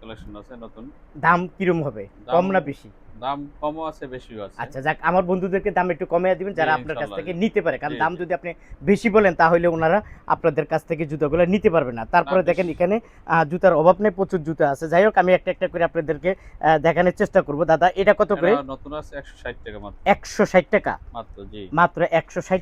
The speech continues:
Speaker 2: টাকা এই জুতাটা আপনারা পেয়ে যাবেন এখানে। তারপরে এটা, এটা কার মাল? বাবরের না?
Speaker 1: এটা বাবরের, জি।
Speaker 2: কত?
Speaker 1: মাত্র একশো বিশ টাকা।
Speaker 2: মাত্র একশো বিশ টাকা এই
Speaker 1: জি।
Speaker 2: জুতাটা, আহ, পেয়ে যাবেন। তারপরে বাচ্চাদেরও তো জুতা আছে মনে
Speaker 1: জি,
Speaker 2: হচ্ছে।
Speaker 1: জি।
Speaker 2: বাচ্চাদের এগুলা কত করে?
Speaker 1: এটা বড়টা একশো পঁয়ত্রিশ,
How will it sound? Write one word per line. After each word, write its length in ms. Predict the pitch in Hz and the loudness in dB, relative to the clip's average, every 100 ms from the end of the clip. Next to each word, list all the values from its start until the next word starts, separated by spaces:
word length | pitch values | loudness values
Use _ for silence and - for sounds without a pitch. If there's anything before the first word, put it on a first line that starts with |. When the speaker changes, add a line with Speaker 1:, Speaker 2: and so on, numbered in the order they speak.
| - | -4
Speaker 2:
টাকা 240 | 196 208 | -2 0
এই 160 | 165 160 | 0 -2
জুতাটা 300 | 156 151 143 | -4 -4 -4
আপনারা 240 | - 143 | -2 -4
পেয়ে 240 | - 151 147 | -2 -2 0
যাবেন 260 | 151 190 - | 0 0 -4
এখানে। 400 | 156 165 156 160 | -2 0 2 0
তারপরে 480 | 165 151 151 143 139 - - | 0 0 -2 -2 -4 -12 -8
এটা, 200 | 160 185 | -4 -2
এটা 180 | 208 202 | 0 2
কার 160 | 196 | 4
মাল? 200 | 175 190 247 | 4 2 0
বাবরের 360 | 156 160 226 202 | 0 2 2 0
না? 100 | 165 | 0
Speaker 1:
এটা 100 | 131 | -2
বাবরের, 460 | 127 123 101 95 107 | -4 -6 -10 -14 0
জি। 60 | 143 | 2
Speaker 2:
কত? 180 | - 185 254 127 | 6 4 2 -8
Speaker 1:
মাত্র 240 | 131 139 | -12 -10
একশো 220 | 131 - | -10 -12
বিশ 220 | 120 120 - | -16 -18 -18
টাকা। 160 | 98 95 | -18 0
Speaker 2:
মাত্র 400 | 180 190 _ 185 | 2 2 _ 2
একশো 540 | 170 151 - - 180 160 | 2 2 -8 0 2 2
বিশ 280 | 147 156 - | -4 -10 -6
টাকা 300 | 160 - 180 | -4 -2 -2
এই 180 | - 151 | -2 -4
Speaker 1:
জি। 60 | |
Speaker 2:
জুতাটা, 460 | 151 147 143 151 165 - - - | -6 -6 -2 -2 -2 -6 -16 -2
আহ, 220 | 143 151 - | 0 0 0
পেয়ে 200 | 196 190 | 2 4
যাবেন। 340 | 160 156 190 269 - - - - 175 | 4 4 2 2 -10 -20 -20 -4 2
তারপরে 420 | 175 - 175 175 | 2 4 6 6
বাচ্চাদেরও 500 | 160 185 - 180 180 | 6 4 4 0 0
তো 100 | 175 175 | 0 -4
জুতা 240 | 156 160 | -4 -2
আছে 160 | 139 156 | -2 -4
মনে 160 | 147 147 | -6 -6
Speaker 1:
জি, 20 | |
Speaker 2:
হচ্ছে। 240 | 117 104 | -6 -8
Speaker 1:
জি। 20 | 214 - - - - - - - | -8 -10 -20 -20 -20 -20 -20 -6
Speaker 2:
বাচ্চাদের 340 | 165 - 175 | -4 -2 -2
এগুলা 180 | 180 170 | 0 0
কত 180 | 175 175 | 0 0
করে? 180 | 156 175 | 0 -2
Speaker 1:
এটা 140 | 147 143 139 139 | -2 -4 -6 -8
বড়টা 340 | 117 127 139 143 | -8 -8 -8 -10
একশো 200 | 131 - | -12 -14
পঁয়ত্রিশ, 420 | 135 135 139 147 | -12 -12 -12 -18